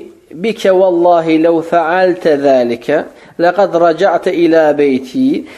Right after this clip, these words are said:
fəəğrəstə fihi, fəbəğza nisəiki, qa-, nisəəkə, nisəəkə qalət, fətəbəssəmə Rasul salsam." Və nə deyir? Burada da Ayşə anamız, yəni o tamam başqa bir mövzu, e, açır.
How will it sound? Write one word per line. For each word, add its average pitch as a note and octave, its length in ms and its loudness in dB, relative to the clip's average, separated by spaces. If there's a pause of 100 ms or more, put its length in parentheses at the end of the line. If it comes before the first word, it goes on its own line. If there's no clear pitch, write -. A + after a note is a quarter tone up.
(160)
fəəğrəstə F3 1400 0
fihi, C#3 460 0 (320)
fəbəğza E3 760 2 (300)
nisəiki, D3+ 760 -2 (360)
qa-, - 320 -4 (240)
nisəəkə, D#3 640 0 (140)
nisəəkə D#3 560 -2
qalət, E3 460 -2 (100)
fətəbəssəmə C#3+ 720 -4
Rasul A2+ 160 -8
salsam." G2+ 400 -12 (520)
Və C3 120 -4
nə D#3 120 0
deyir? C3+ 280 -2
Burada C#3 260 -4
da A#2+ 140 -2
Ayşə B2 240 -6
anamız, A#2+ 460 -8
yəni A2+ 200 -8
o A#2+ 60 -6
tamam A#2+ 260 -8
başqa A2 280 -6
bir G#2 60 -8
mövzu, G2 500 -10 (220)
e, F#2+ 260 -14
açır. B2+ 500 -8